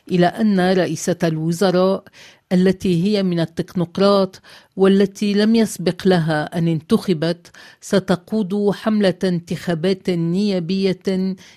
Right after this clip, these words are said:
سياسية بامتياز، يشير كاتب المقال نيكولا بيتو.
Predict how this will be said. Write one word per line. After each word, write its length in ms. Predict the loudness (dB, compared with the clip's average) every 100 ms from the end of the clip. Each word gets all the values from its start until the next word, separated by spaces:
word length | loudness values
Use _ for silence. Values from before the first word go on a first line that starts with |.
| _
سياسية 840 | -4 -2 0 0 -2 -4 -4 -4 -4 -4 -4 -6
بامتياز، 1000 | 2 2 2 0 -2 0 -2 -4 -8 -14 -16 -8
يشير 500 | -4 -4 -4 -4 -4
كاتب 440 | -4 -4 -4 -8
المقال 680 | -6 -6 -8 -4 -2 -2 -4 -6
نيكولا 440 | -4 -4 -2 -2 0
بيتو. 440 | 0 -2 -2 -12